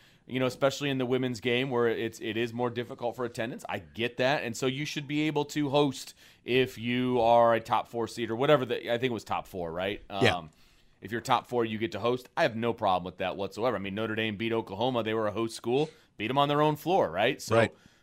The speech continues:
Speaker 1: um, that's definitely a possibility. So I have no problem with that. I think the Sweet sixteen in one place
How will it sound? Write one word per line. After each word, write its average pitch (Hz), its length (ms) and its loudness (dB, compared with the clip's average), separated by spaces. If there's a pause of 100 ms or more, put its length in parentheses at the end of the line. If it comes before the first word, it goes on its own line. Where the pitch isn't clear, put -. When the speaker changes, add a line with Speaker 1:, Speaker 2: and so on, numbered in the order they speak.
(120)
Speaker 1:
um, 95 300 0
that's 110 220 -4
definitely 120 460 -2
a 113 60 -4
possibility. 110 680 -6
So 95 120 -6
I 127 80 4
have 131 120 2
no 127 140 0
problem 113 360 4
with 104 120 -6
that. 110 180 4
I 139 100 6
think 156 140 0
the 120 80 -6
Sweet 127 260 -8
sixteen 113 380 -8
in 101 100 -6
one 101 200 -6
place 104 420 -4